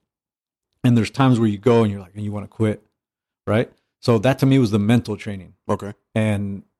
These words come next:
Speaker 1: part of the mental training was the emotional training. So when I met Ollie, he didn't have a lot of confidence in him, man. And, and I don't blame him because of what, what
Speaker 2: Right, what's
Speaker 1: happened.
Speaker 2: going on, yeah, yeah.
Speaker 1: So, so we would have talks, and it was almost like therapy session, right?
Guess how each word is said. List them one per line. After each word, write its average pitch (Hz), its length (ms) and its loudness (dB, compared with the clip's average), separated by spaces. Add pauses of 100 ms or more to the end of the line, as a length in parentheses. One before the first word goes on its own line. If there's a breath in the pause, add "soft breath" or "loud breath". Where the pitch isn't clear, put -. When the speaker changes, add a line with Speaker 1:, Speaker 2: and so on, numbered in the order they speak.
(260)
Speaker 1:
part 127 160 2
of 143 40 -2
the 147 80 2
mental 151 280 2
training 113 260 0
was 98 120 -6
the 107 60 -2
emotional 120 400 0
training. 104 280 -10
So 107 100 -12
when 104 120 -4
I 104 60 -2
met 110 160 2
Ollie, 120 400 2 (400)
he 131 60 2
didn't 151 140 2
have 156 100 2
a 143 40 0
lot 131 100 2
of - 80 -4
confidence 135 420 -2
in 101 120 -14
him, 95 100 -16
man. 101 220 -6
And, 101 160 -8
and 104 300 -6
I 117 80 -4
don't 127 180 2
blame 123 240 2
him 98 140 -6
because 101 280 -6
of 98 140 -16
what, 104 280 -4 (140)
what 139 100 -2
Speaker 2:
Right, 143 120 4
what's 110 80 0
Speaker 1:
happened. 139 200 2
Speaker 2:
going 110 200 0
on, 110 140 -4
yeah, 101 320 -8
yeah. 107 120 -10
Speaker 1:
So, 117 360 0
so 120 200 0
we 127 160 4
would 147 160 2
have 123 240 0
talks, 135 420 0
and 113 80 -4
it 110 40 -4
was 107 100 -4
almost 131 200 0
like 113 180 -6
therapy 120 360 2
session, 98 360 -14
right? 107 200 -6